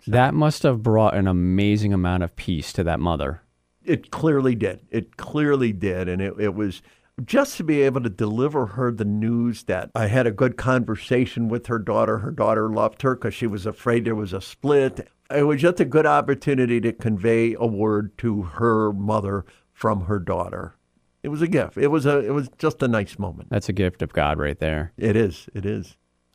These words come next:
Speaker 1: I just think that people need to remember that they are human beings, and we need not to take away their whole life. And I don't know that anybody really understands what it's like to be locked up.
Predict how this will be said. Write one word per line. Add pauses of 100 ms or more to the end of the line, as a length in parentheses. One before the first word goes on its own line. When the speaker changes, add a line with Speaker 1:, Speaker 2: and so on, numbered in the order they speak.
(140)
Speaker 1:
I
just
think
that
people
need
to
remember
that
they
are
human
beings,
and
we
need
not
to
take
away
their
whole
life. (260)
And (180)
I
don't
know
that
anybody
really
understands
what
it's
like
to
be
locked
up.